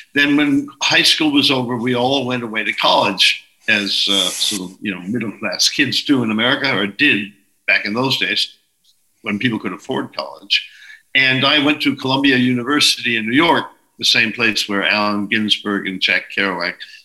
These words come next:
Allen Ginsberg, who was actually a friend of mine, and, um, they went about ten years before me. Anyway, um,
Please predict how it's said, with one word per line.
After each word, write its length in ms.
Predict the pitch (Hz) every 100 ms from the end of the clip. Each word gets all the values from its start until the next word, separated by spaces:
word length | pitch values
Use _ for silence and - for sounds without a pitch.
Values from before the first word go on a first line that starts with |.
| _ 92
Allen 260 | 98 98 101
Ginsberg, 380 | 104 92 101
who 80 | 92
was 160 | 98 107
actually 280 | 90 - 80
a 100 | -
friend 180 | 170
of 60 | 135
mine, 260 | 101 98 - - _ -
and, 340 | 117 107 107 104
um, 300 | 110 113 107 _ _
they 100 | 135
went 380 | 139 117 107 - - - -
about 340 | 98 104 -
ten 180 | 135 127
years 240 | 120 107 -
before 340 | 104 - 120
me. 480 | 131 226 160 101 - - - _ -
Anyway, 500 | 202 208 139 127 135
um, 540 | - 139 135 135 135